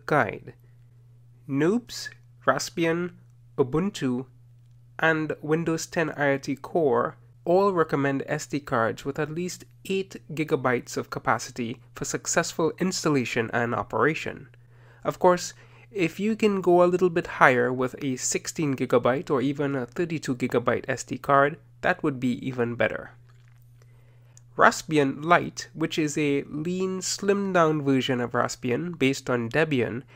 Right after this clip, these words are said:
requires much less capacity and only needs a four gigabyte S D card. Some of the other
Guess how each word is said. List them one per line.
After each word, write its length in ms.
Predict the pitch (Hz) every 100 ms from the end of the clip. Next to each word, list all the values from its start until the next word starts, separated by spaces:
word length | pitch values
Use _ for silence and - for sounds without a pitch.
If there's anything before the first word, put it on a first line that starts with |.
| - -
requires 500 | 160 - 170 170 170
much 340 | 180 190 -
less 380 | 170 170 202 -
capacity 720 | - - 143 - - 113 117 - - - -
and 300 | 147 147 - -
only 260 | 170 185 185
needs 380 | 160 151 139
a 100 | 135
four 600 | 135 - - 240 180 127 -
gigabyte 540 | 127 117 117 - - -
S 200 | - 135
D 160 | - 117
card. 360 | - - - - - - - - - - - - - - -
Some 260 | - 165 175
of 80 | 160
the 160 | 156
other 400 | - 143 185 233